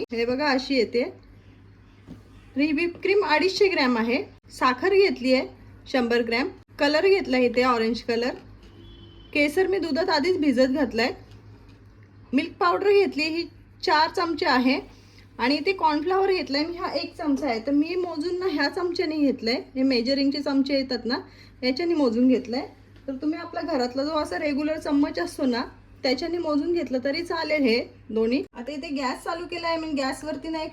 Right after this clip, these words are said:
टोप ठेवलंय. याच्यात जे आपण आता दूध घेतलंय ना अर्धा लिटर, ते घालूया. तर आता हे दूध तापायच्या आधी ना आपण ह्या अर्धा लिटर दुधामधनं आपण हा एक चमचा भरून दूध ह्या वाटीत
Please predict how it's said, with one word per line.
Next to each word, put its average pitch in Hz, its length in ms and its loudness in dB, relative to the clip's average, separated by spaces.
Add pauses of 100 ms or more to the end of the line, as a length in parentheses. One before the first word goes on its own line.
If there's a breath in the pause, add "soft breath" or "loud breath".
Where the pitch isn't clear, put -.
टोप 277 260 0
ठेवलंय. 226 340 0 (380)
याच्यात 254 260 -4
जे 302 100 -6
आपण 302 280 -4
आता 302 200 -6
दूध 277 280 0
घेतलंय 240 340 0
ना 247 120 0
अर्धा 226 200 -4
लिटर, 233 320 -2 (600)
ते 269 100 4
घालूया. 214 420 2 (1120)
तर 233 80 -8
आता 262 140 -2
हे 294 140 -2
दूध 330 140 -6 (100)
तापायच्या 320 460 -4
आधी 339 200 0
ना 302 100 -2
आपण 277 280 -2
ह्या 311 200 0
अर्धा 240 200 -2
लिटर 311 260 -6
दुधामधनं 285 580 -2
आपण 285 260 -4
हा 285 120 -6
एक 269 200 -4
चमचा 311 340 -4
भरून 311 300 0
दूध 269 180 0
ह्या 302 140 -2
वाटीत 269 320 -4